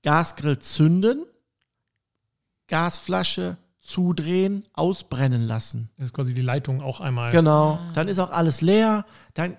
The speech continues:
Speaker 1: kann man da noch mal Sicherheit, noch mal Sicherheit und Sicherheit noch mal
Speaker 2: Morgens um vier Uhr dreißig.
Speaker 1: abrufen. Genau. Dann passt.
Speaker 3: Und dann in die Garage fahren.
Speaker 2: Beim,
Speaker 1: Ja.
Speaker 2: beim Zubehör muss ich da irgendwas, was, wenn's um Wintertauglichkeit, äh, geht, beachten? Also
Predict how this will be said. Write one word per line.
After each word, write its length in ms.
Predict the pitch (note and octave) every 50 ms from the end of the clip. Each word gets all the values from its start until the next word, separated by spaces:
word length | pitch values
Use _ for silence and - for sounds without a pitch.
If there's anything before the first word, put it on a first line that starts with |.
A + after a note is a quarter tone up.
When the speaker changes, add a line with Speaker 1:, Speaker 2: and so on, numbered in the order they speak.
| _
Speaker 1:
kann 200 | - - D#3+ F3+ F#3+
man 200 | G3 G3 F#3+ E3+
da 140 | E3+ E3 F3
noch 140 | F#3 F#3 F3+
mal 180 | F3 E3 E3
Sicherheit, 720 | C#3+ C3 F#3 G3+ - A#3+ A3 G3 G3 G#3+ A3 A3+ A3 A3 _
noch 280 | F3+ F3 G#3+ G3+ - -
mal 160 | A3 A3 G#3
Sicherheit 680 | E3 F#3 G#3 - - G3 E3+ E3 F3+ F3+ F#3+ F#3+ F#3 -
und 200 | - F3 C#3+ -
Sicherheit 500 | E3 F#3+ F3 F#3 E3+ D3 D#3+ E3 D#3+ -
noch 240 | D#3 D#3+ C#3+ - -
mal 340 | C#3 C3+ C3 C3 B2+ A#2 - _ _ _ _ _ _ _ _ _ _ _ _ _ _ _ _ _
Speaker 2:
Morgens 220 | C3+ B2+ B2 A#2+ C3
um 80 | B2
vier 160 | - - B2
Uhr 40 | A#2 B2
dreißig. 220 | C3+ C3+ A2+ -
Speaker 1:
abrufen. 280 | A#2 A#2+ G#2+ - - - D#3 D3+ -
Genau. 300 | - C#3+ C3+ A#2+ G#2+ G#2+ - - _ - - - - -
Dann 160 | D3+ C#3+ B2
passt. 300 | C#3 C#3 C3+ C3 - - - - - - -
Speaker 3:
Und 140 | - F#3 -
dann 160 | E3+ F3+ E3+
in 80 | E3 E3+
die 80 | D3+
Garage 360 | C#3+ D#3+ C#3 C#3+ D3 D3+ D#3 D#3
fahren. 300 | - - C#3+ C#3+ D3+ C3
Speaker 2:
Beim, 240 | C3 C#3 C3+ C#3+ C#3+
Speaker 1:
Ja. 240 | C#3 B2+ A#2 C#3+ -
Speaker 2:
beim 180 | - C3+ C3+ C3
Zubehör 360 | - - G#3 G#3 A#3 A3 A3+ G#3+
muss 100 | F3+ D#3
ich 80 | C#3+
da 140 | - D#3 E3
irgendwas, 360 | F#3 F3+ F3 F#3 E3+ D#3 D#3
was, 160 | - D#3 C#3 -
wenn's 180 | C#3+ C#3 C#3+
um 180 | D#3+ C#3 A#2+ A#2
Wintertauglichkeit, 880 | D3+ F#3 F3 F3+ E3+ - D3+ D3+ D#3 D#3+ D3+ - - D#3 D#3+ D#3+ - -
äh, 320 | F#3+ D#3+ D3+ C#3+ C#3+ C#3
geht, 240 | C#3 D3 D3 C#3 -
beachten? 380 | D3+ D3 D3+ D#3 - _ E3
Also 180 | D3 B2+ C#3+ C3